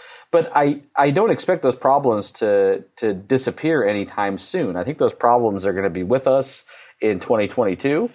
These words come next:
um, and, uh, possibly even into twenty twenty-three.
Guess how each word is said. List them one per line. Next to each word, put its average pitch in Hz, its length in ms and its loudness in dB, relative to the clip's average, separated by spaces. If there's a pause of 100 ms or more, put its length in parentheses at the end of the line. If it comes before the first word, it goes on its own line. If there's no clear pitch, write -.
(280)
um, 110 560 4
and, 98 540 0
uh, 101 160 4
possibly 120 580 0
even 120 160 -2
into 104 160 -4
twenty 107 300 -6
twenty-three. 107 720 -4